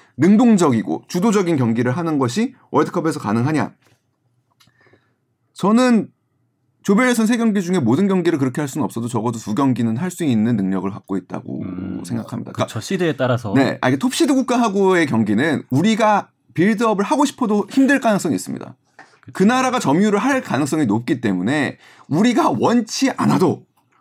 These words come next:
Speaker 1: 우리가 원해도
Speaker 2: 네.
Speaker 1: 선수비 후역습을 할 수밖에 없는 배경들이 만들어질 겁니다. 그리고 다행인 거는 우리 선수들이 소속된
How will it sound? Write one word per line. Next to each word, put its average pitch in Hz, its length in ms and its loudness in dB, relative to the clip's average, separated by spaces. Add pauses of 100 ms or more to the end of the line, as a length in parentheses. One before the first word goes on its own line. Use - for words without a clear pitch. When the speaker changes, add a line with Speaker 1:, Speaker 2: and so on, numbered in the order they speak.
Speaker 1:
우리가 196 280 0
원해도 170 640 4 (260)
Speaker 2:
네. 156 340 -14
Speaker 1:
선수비 254 580 0
후역습을 233 560 -2
할 240 100 -2
수밖에 220 320 -4
없는 143 320 0
배경들이 131 400 0
만들어질 135 640 0
겁니다. 123 400 -6 (400)
그리고 190 160 0
다행인 190 420 0
거는 135 480 -2 (680)
우리 220 320 2
선수들이 226 500 -2
소속된 202 960 -2